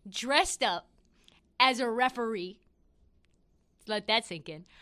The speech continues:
We've <laughs> got the House Speaker with a Donovan Mitchell jersey on over his button-up shirt. <laughs> We've got a legitimate governmental resolution all happening in the halls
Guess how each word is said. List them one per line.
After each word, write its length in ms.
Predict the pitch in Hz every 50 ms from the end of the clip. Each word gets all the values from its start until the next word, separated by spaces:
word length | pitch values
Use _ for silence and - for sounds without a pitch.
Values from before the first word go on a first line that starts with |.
| - - -
We've 240 | 226 269 294 285 240
<laughs> 0 |
got 400 | 240 277 277 269 269 - - 240
the 140 | 247 247 247
House 440 | 240 247 262 277 320 370 403 349 -
Speaker 840 | - - - - - - 339 359 349 - 247 220 214 233 269 277 _ _ _ _ - - _ -
with 200 | 220 247 254 247
a 80 | 247 226
Donovan 640 | 196 214 240 254 285 302 311 311 285 269 254 247 247
Mitchell 440 | 262 262 262 - 277 254 240 233
jersey 640 | 220 214 185 - 247 254 277 302 285 240 262 247 233
on 340 | 220 214 214 214 214 214 - - -
over 640 | 254 269 302 311 302 254 233 247 233 226 226 220 - - - - - -
his 240 | - 262 262 214 214
button-up 600 | 190 - 269 285 277 - 247 240 240 240 233 -
shirt. 640 | - - - 254 233 226 233 - _ - - - - _ _ _ _ _ _ _ _ _ _ _ -
<laughs> 720 | 240 214 - - _ _ _ _ _ - - - - -
We've 280 | 214 254 302 320 285 254
got 440 | 220 269 262 277 277 269 269 - - _ _ - - -
a 100 | 233 254
legitimate 920 | 247 240 240 240 220 208 190 196 294 320 339 349 320 320 320 - - 247 220
governmental 720 | 277 269 277 269 302 294 269 262 269 269 262 262 254 233
resolution 960 | 202 233 262 277 269 247 269 254 240 240 269 294 294 285 - 262 247 269 370 440 - _ _ _ _ _ _ _ _ _ -
all 280 | 254 285 311 330 339
happening 520 | 294 294 277 277 277 277 285 269 269 262 254
in 100 | 247 233
the 100 | 208 180
halls 640 | 214 269 285 285 285 277 277 269 285 254 -